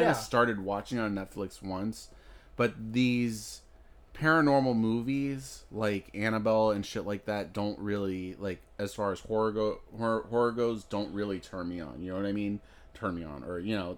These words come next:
Speaker 2: I, I, I can't get into them. It's
Speaker 1: Yeah,
Speaker 2: hard.
Speaker 1: I agree with
Speaker 2: Um,
Speaker 1: you.
Speaker 2: and I was just ex-, you know, expecting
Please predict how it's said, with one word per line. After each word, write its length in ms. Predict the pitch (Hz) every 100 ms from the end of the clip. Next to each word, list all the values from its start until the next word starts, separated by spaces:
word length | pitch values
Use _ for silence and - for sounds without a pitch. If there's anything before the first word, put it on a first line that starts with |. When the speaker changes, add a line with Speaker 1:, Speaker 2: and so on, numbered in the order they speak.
| -
Speaker 2:
I, 120 | 113
I, 260 | 113 135 135
I 60 | 135
can't 240 | 160 127
get 140 | 123
into 240 | 123 101 80
them. 320 | 67 57 65
It's 120 | 92
Speaker 1:
Yeah, 140 | 165 156
Speaker 2:
hard. 420 | 110 80 67 95 -
Speaker 1:
I 120 | 160
agree 280 | 160 139 135
with 140 | 127
Speaker 2:
Um, 220 | 113 113 110
Speaker 1:
you. 40 |
Speaker 2:
and 100 | 120
I 60 | 123
was 140 | 117
just 180 | 120 -
ex-, 280 | 107 - - -
you 140 | 127
know, 180 | 120 98
expecting 1080 | 107 101 - - 147 147 123 110 104 101